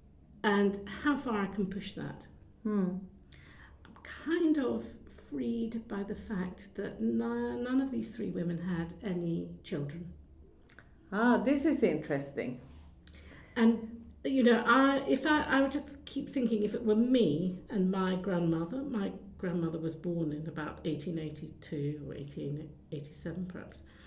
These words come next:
Speaker 1: Um, so my great-grandparents' generation, for instance, if somebody came along and started making stuff up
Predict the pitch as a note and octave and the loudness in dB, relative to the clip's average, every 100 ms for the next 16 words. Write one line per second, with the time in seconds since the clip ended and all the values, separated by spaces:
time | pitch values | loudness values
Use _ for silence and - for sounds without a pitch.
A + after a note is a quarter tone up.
0 | - - - - - - - - G3+ E3 | -20 -20 -20 -20 -20 -20 -20 -4 0 0
1 | D#3 D#3 D#3 D3+ D3+ - - - - - | -2 -4 -6 -6 -8 -10 -18 -20 -20 -20
2 | - - - - A3+ F3+ F3+ F3+ G3+ F3 | -20 -20 -18 2 6 6 4 2 4 4
3 | F3 - C#3+ D3+ C#3+ E3 D3 C#3 C#3 - | 2 0 2 0 0 -4 -2 -2 -4 -6
4 | - D3+ D3+ C#3+ C#3 - C3+ F3 - - | -4 -2 -2 -2 -2 -4 -8 -8 -12 -18
5 | - - C#3+ C#3+ - - E3+ - - - | -14 -6 -4 -4 -6 -8 -8 -8 -16 -20
6 | - - C4 - C#4 B3+ A#3 - A3+ F#3+ | -20 -8 -8 0 0 2 0 0 0 0
7 | F3+ E3+ E3+ - F#3+ - F3+ F3+ G3 F#3 | -2 -2 -4 -4 -6 -4 0 0 0 -4
8 | - F3 F3 E3 | -6 -8 -10 -10